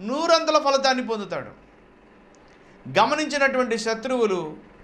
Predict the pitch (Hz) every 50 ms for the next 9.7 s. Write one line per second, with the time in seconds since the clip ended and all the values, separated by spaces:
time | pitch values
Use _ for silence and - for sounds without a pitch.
0 | - - - - - - - - - - 165 185 180 240 247 254 262 277 294 320
1 | 311 302 285 285 285 285 277 277 277 277 285 277 269 269 262 269 269 262 262 269
2 | 269 262 262 254 254 247 190 208 220 233 262 262 262 254 262 262 262 233 254 247
3 | 233 214 214 233 247 269 - 233 254 254 247 247 202 - 277 285 208 214 226 170
4 | - - - 117 98 101 - - - - - - - - - - - - - 135
5 | - - 175 156 143 143 127 117 113 107 139 143 175 180 190 190 180 175 165 -
6 | 185 208 247 - - - - - - - - - - - - - - - - -
7 | 120 104 101 107 127 147 - 180 185 185 180 - 208 226 254 - - - - -
8 | - - - - - - - - - - - - - - - - 120 117 131 160
9 | 190 226 247 254 254 247 233 - 220 214 202 175 -